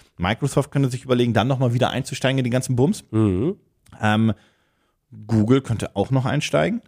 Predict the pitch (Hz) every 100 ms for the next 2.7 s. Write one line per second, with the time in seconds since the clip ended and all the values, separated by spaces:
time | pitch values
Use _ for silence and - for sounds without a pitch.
0 | _ _ - - 101 135 - 117 - -
1 | 113 - 110 104 117 82 127 120 110 143
2 | 131 107 107 139 - 98